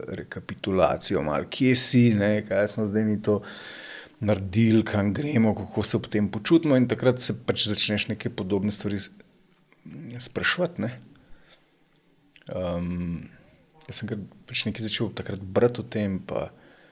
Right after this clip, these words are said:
celo za en kratek čas sem šel do psihoterapevta, sem rekel, da ti meni malo pomagi tole pogruntati, kaj je zdaj z mano, da jaz... Nisem okej, čeprav me vsi vidijo, da sem ful okej.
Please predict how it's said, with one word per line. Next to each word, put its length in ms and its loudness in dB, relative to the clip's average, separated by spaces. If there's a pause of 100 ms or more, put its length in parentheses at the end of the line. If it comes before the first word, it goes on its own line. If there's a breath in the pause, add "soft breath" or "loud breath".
(260 soft breath)
celo 220 -4
za 140 -2
en 120 0
kratek 440 4
čas 240 2 (160)
sem 160 0
šel 220 -4
do 100 -10
psihoterapevta, 1200 4
sem 180 -4
rekel, 180 -8
da 140 -4
ti 200 -4
meni 240 2
malo 220 0
pomagi 600 4 (180)
tole 320 2
pogruntati, 680 -2
kaj 180 2
je 60 0
zdaj 160 -2
z 60 -4
mano, 340 2
da 120 2
jaz... 220 4 (2250 soft breath)
Nisem 380 6
okej, 460 12
čeprav 340 8
me 100 8
vsi 220 6
vidijo, 260 6
da 80 6
sem 180 6
ful 340 8
okej. 440 4